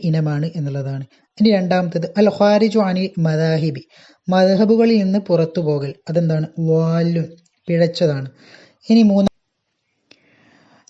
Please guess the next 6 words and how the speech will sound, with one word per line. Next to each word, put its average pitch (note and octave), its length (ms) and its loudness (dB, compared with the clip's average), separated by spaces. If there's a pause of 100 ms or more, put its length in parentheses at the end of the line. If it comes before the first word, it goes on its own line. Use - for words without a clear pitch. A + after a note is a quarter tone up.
(140)
ഇനി A#3 160 2
മൂന്നാമത്തത് G3 640 0 (580)
അഖ്ദുൻ A3+ 460 2 (260)
യതളമ്മനു A3+ 840 4 (240)
ഇബാഹത്ത G3+ 720 0
വത്ഇൻ. D#3+ 520 0